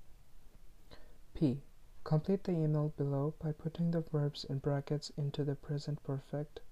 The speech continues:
or present perfect continuous. Dear Rubina,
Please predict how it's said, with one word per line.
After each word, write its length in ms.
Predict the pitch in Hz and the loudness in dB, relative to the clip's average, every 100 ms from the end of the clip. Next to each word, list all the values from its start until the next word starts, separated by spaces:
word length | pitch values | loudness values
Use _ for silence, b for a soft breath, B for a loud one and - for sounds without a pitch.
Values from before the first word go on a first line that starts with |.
| - | -2
or 140 | 147 | 0
present 640 | - - 139 - 135 143 - - | 0 2 2 4 0 -2 -8 -4
perfect 420 | 139 - 123 - | -2 0 -4 -4
continuous. 680 | - 135 - 123 98 - - - b b b b b b b b - | -4 -4 -2 -2 -4 -8 -14 -14 b b b b b b b b -6
Dear 260 | - 165 165 | 2 4 6
Rubina, 440 | 151 139 127 123 | 4 4 2 0